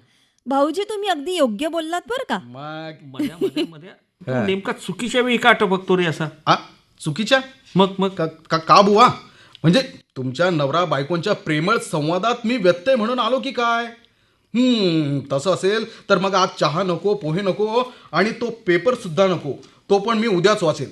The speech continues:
Speaker 3: क्या
Speaker 2: शिळा.
Speaker 3: बात आहे, क्या बात आहे, क्या बात आहे.
Speaker 2: <laughs> पण आता जातो बरं का वहिनी? चला, चला, वसंता, येतो रे उद्या.
Speaker 3: जा, जा, आणि उद्या नाही आला तरी चालेल, जा.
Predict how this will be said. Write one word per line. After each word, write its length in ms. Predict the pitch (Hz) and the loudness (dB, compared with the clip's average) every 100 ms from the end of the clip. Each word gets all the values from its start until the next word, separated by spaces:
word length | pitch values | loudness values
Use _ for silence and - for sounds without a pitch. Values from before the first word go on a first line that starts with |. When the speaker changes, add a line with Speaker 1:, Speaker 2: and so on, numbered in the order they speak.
| - - | -12 -10
Speaker 3:
क्या 200 | - 156 | -4 4
Speaker 2:
शिळा. 200 | 180 170 | 6 6
Speaker 3:
बात 80 | |
आहे, 120 | 113 - | 4 -4
क्या 160 | 156 | -4
बात 180 | 160 139 - | -2 -4 2
आहे, 120 | 392 | 2
क्या 200 | - 311 | 4 2
बात 160 | - 277 | 4 0
आहे. 100 | - | 2
Speaker 2:
<laughs> 20 | |
पण 100 | 175 | 2
आता 220 | 175 156 196 | 2 2 2
जातो 320 | 175 175 208 | 2 2 2
बरं 160 | 190 | 2
का 100 | 202 | 2
वहिनी? 600 | 220 202 226 254 120 - _ _ _ | 2 2 2 0 -2 -10 _ _ _
चला, 240 | - 196 220 | 2 4 4
चला, 300 | 220 220 214 | 4 4 6
वसंता, 560 | 180 185 247 269 277 | 4 2 2 6 6
येतो 280 | 269 220 269 | 6 6 8
रे 60 | 262 | 8
उद्या. 580 | 262 262 247 185 135 123 | 8 10 10 10 6 0
Speaker 3:
जा, 140 | 185 | -2
जा, 180 | 202 160 117 - | -2 -4 -8 -10
आणि 180 | 139 156 | -6 -4
उद्या 280 | 139 151 175 | -4 -2 -2
नाही 140 | 180 | -2
आला 180 | 165 160 | -2 -2
तरी 180 | 151 139 | -2 -6
चालेल, 280 | 139 123 | -6 -8
जा. 160 | 120 156 | -6 -8